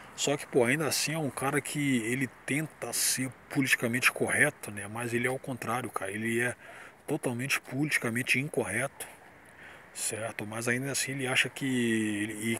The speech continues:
quer passar a imagem de que é um cara certo, né, de que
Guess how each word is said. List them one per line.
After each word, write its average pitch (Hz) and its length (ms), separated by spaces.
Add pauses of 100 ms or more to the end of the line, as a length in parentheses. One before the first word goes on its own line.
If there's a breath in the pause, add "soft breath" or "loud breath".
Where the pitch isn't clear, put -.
quer 131 140
passar 120 380
a 120 40
imagem 117 340
de 113 80
que 123 200
é 120 40
um 117 100
cara 120 340
certo, - 580
né, 104 140
de 101 120
que 113 300